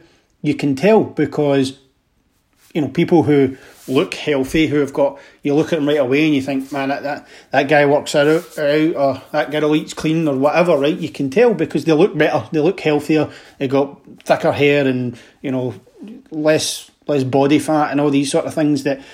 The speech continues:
um, just, just scream, "Th-, this person's healthy." You can tell when you look at someone. So, um,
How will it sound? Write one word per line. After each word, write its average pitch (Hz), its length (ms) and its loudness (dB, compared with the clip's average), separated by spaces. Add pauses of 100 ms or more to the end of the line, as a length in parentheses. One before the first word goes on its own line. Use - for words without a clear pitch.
(300)
um, 131 340 -2
just, - 480 -4 (320)
just 151 180 -4
scream, 147 460 0
"Th-, 139 160 2
this 139 160 0
person's 135 400 0
healthy." 175 240 2
You 196 140 0
can 233 140 -2
tell 240 200 4
when 170 120 2
you 139 80 0
look 139 180 -4
at - 60 -16
someone. 143 340 -6
So, 139 320 0 (280)
um, 135 440 0